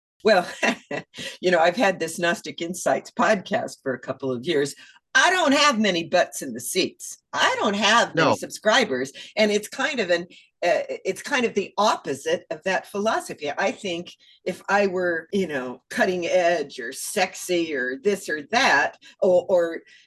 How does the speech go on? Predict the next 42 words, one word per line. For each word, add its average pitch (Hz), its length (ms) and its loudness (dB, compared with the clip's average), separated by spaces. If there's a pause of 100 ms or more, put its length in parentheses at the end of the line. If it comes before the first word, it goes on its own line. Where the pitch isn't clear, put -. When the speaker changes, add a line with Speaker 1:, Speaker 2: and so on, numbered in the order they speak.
(140)
Speaker 1:
employed, 185 760 2
uh, 147 320 0
you 185 100 -8
know, 151 120 -8
Chinese 185 600 -2
drones 165 720 -2
to 165 400 -4
give 180 220 -6
me 165 320 -6
likes 170 580 0 (120)
and 147 560 -8
retweets 175 760 -6
and 160 100 -18
so 156 180 -6
forth. 170 340 -10
Speaker 2:
<laughs> - 60 -12
Speaker 1:
Uh, 247 560 -2
but, 302 180 2
but 262 100 -2
I'm 262 140 2
not 285 180 2
going 285 180 -6
to 269 80 -8
do 262 220 -6 (180)
any 156 200 -4
of 123 140 -8
that. - 260 -4
I, 185 360 0
I, 196 60 2
I 185 40 4
really 226 260 0
Speaker 2:
No, 214 340 6
Speaker 1:
detest 120 460 -4
Speaker 2:
right. - 80 2
Speaker 1:
all 123 120 2
of 120 120 -6
that. 113 320 -6
I 180 140 0
don't 220 200 -2
think 214 200 -2
that 247 240 0
is 170 160 -10